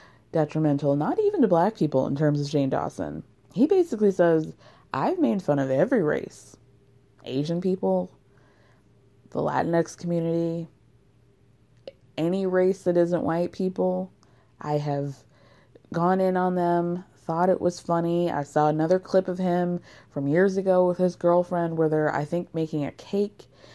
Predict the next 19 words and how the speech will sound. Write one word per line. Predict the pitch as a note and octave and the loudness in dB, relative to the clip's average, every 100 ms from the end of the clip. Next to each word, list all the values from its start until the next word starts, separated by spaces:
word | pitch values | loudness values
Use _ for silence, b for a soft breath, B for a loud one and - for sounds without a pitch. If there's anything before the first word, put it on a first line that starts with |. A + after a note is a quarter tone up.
| B - | B -6
and | E3 | -4
he | E3 F#3+ | 0 -2
says | F#3 F#3 F3 E3+ | 0 2 2 0
something, | F3+ F3 F3 E3+ | -4 -2 -2 -2
like, | - D#3 | 0 -2
he | - E3 | -4 -8
flips | - - G3+ - | -4 -4 -4 0
over | F#3+ F#3 F#3 | 0 0 0
the | E3 D3+ | 0 -2
back | D3 D3 E3+ - | -2 -2 -2 -4
of | F#3 | -4
the | F3+ | -2
box, | E3 D#3+ D#3+ E3 - - - _ _ _ _ _ _ _ _ b b b | -2 -2 -2 -6 -12 -20 -20 _ _ _ _ _ _ _ _ b b b
and | - | -2
there | E3 D3+ | 2 2
are | |
two | D3+ - F#3+ | 0 -2 -2
black | F3 E3 - | 0 0 -2
kids | - E3 D#3+ D#3+ - | -2 0 0 -2 -10